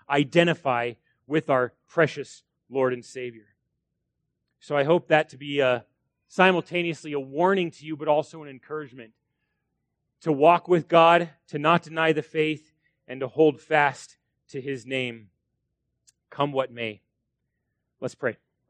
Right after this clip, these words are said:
Father, thank you again for your, your precious word. It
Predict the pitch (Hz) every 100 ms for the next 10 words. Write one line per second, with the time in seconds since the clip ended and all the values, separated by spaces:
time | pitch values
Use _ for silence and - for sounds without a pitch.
0 | _ _ _ _ _ _ _ _ _ _
1 | _ _ _ _ _ _ _ _ _ _
2 | _ _ 165 165 151 175 165 160 143 156
3 | 147 - 143 131 127 110 _ 131 _ 160
4 | - - 135 147 151